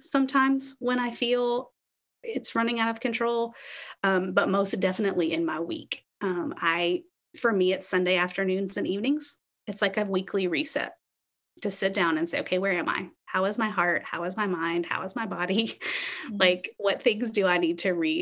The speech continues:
Speaker 1: re-evaluate and address?" Um, and I do that every week faithfully. And I have for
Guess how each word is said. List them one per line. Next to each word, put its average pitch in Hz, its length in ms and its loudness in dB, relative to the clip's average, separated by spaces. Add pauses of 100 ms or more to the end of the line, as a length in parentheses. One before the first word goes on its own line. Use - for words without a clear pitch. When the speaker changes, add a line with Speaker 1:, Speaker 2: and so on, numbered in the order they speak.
(800)
Speaker 1:
re-evaluate 151 680 0
and 175 120 -2
address?" - 680 -2
Um, 175 340 0
and 185 140 -2
I 196 120 -2
do 269 160 0
that 302 160 0
every 254 200 0
week - 380 -4
faithfully. 185 580 -2 (300)
And 196 140 2
I 202 120 4
have 202 400 2
for 175 360 -2